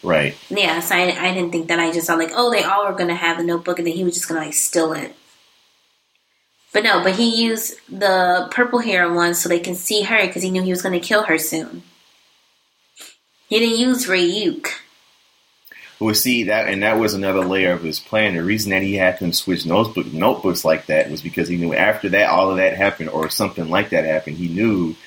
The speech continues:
Speaker 1: that he was gonna have Misa go back and get the other notebook, and he wanted her to be attached to Ryuk, because if, if Rin was there, Rin would never let her make the ideal twice and have her life again.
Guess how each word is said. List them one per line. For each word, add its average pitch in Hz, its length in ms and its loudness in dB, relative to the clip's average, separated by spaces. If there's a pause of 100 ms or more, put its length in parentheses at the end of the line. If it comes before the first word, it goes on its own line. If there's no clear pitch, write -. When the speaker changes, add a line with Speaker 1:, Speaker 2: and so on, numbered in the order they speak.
(160)
Speaker 1:
that 78 100 -4
he 101 100 0
was 104 120 0
gonna 92 180 2
have 85 200 2
Misa 98 340 -2
go 87 160 0
back 80 260 0
and 80 100 -8
get 85 140 -4
the 71 140 -6
other 104 180 0
notebook, 78 400 -6 (320)
and 73 100 -8
he 101 140 -2
wanted 92 260 2
her 95 160 2
to 90 80 2
be 85 160 0
attached 90 420 -2
to 82 80 -6
Ryuk, 101 420 0 (260)
because 85 300 -4
if, - 260 -6
if 87 260 0 (160)
Rin 123 240 0
was 107 180 0
there, 85 220 0
Rin 104 200 0
would 87 120 0
never 92 260 0
let 87 200 0
her 87 160 -2
make 85 340 -2 (320)
the - 140 0
ideal 85 400 0
twice 87 420 0
and 76 80 -4
have 80 260 0
her 82 120 0
life 78 300 -2
again. 71 400 -6